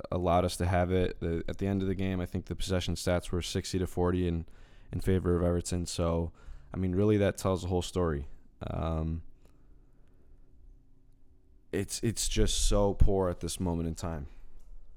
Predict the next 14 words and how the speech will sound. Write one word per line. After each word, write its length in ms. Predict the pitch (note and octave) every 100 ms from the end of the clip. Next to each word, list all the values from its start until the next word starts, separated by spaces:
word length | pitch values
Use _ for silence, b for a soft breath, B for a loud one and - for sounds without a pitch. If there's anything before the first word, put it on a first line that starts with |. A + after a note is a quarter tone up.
| - - - - - - - - - - - - - - - - -
We 160 | F#2+ G#2+
see 200 | - A2+
the 80 | G#2
same 360 | - G#2+ A2
thing 340 | - G#2+ G2+ -
every 220 | F2+ F#2+
single 340 | - F#2 E2+
week. 380 | E2+ E2+ - - - - - - - - - - - - - - - - - - - -
We 80 |
can't 260 | G2+ A#2 A2
break 220 | A2 G2
teams 240 | - G2+ F#2+
down, 480 | G2 G2+ G#2 G2+ -
and 300 | - F#2 E2+